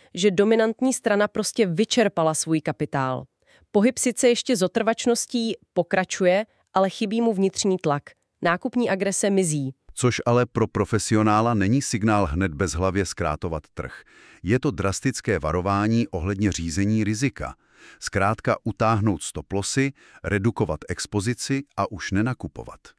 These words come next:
Speaker 1: Analytická čistota per bar delty je sice fascinující, ale má i svá úskalí. A tím se dostáváme k největší pasti na začínající order flow tradery, což je overtrading a iluze všudy přítomné absorpce.
Speaker 2: Jo, to je klasika.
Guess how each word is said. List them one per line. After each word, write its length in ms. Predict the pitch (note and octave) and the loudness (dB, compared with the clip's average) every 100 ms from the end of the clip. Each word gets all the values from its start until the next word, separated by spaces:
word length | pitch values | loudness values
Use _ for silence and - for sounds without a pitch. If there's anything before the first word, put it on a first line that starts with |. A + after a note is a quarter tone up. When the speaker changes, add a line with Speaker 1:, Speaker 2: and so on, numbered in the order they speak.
| _ _ | _ _
Speaker 1:
Analytická 640 | G3+ G#3 A#3 B3 B3 C4+ C4+ | 2 4 4 0 -2 0 0
čistota 460 | A#3+ - A3+ B3 | 0 -2 0 0
per 240 | B3 A3+ A3 | 2 2 4
bar 300 | F#3+ G3+ A#3 | 0 0 2
delty 360 | G3 F3+ G#3+ | 2 2 2
je 120 | G3+ | 0
sice 300 | G3+ G#3+ - | 0 -2 -2
fascinující, 880 | A#3 F#3+ - - F3+ D#3+ D3+ - E3+ F#3 _ _ | -2 -2 -2 2 2 2 -2 -4 -4 -8 _ _
ale 180 | F3+ F#3 | 2 4
má 180 | G3 F#3+ | 4 2
i 120 | G3+ | -2
svá 300 | - F#3+ F#3 | 0 2 0
úskalí. 560 | E3+ - - D3 B2+ - _ _ - - | -2 -4 -2 -2 -4 -12 _ _ -20 -6
A 100 | G3 | -4
tím 180 | A#3+ C4+ | 0 0
se 140 | D#4 | 2
dostáváme 600 | A#3 - A#3 A3+ A#3 A#3 | 0 0 0 2 2 2
k 80 | A#3+ | 2
největší 500 | A3+ A3 B3 - B3 | 0 2 0 -2 -2
pasti 400 | G#3+ G#3+ - G#3+ | 0 -2 0 2
na 120 | G3 | 2
začínající 680 | F#3 G3 - A3 G#3 - A3+ | 2 -2 0 0 0 -2 -2
order 280 | G3 F#3+ G3 | -2 -2 -4
flow 260 | - G3 | 0 -2
tradery, 540 | G3 F#3 E3+ D3 C#3 D#3+ _ _ | 0 0 0 0 -2 -4 _ _
což 220 | - G#3 - | -6 -2 -2
je 80 | |
overtrading 840 | - G3 G#3 G3+ G3+ F#3+ F#3 F#3+ G3 | 2 2 2 0 0 2 2 0 -2
a 80 | - - | -6 -2
iluze 320 | G3 G3+ G#3 | -2 0 -2
všudy 280 | - G#3+ F#3+ | -2 -2 -2
přítomné 540 | - F3+ F3+ E3+ D#3+ | -4 -2 0 2 2
absorpce. 640 | - - D#3+ C#3 - C3+ B2+ _ _ | 0 -4 -6 -6 -8 -8 -10 _ _
Speaker 2:
Jo, 320 | F2+ D#2+ A#2 - _ _ _ | 0 2 0 -4 _ _ _
to 80 | - | 2
je 100 | A2+ | 2
klasika. 540 | F#2+ D#2 - G#2+ C#2 | 0 -4 -4 -4 -8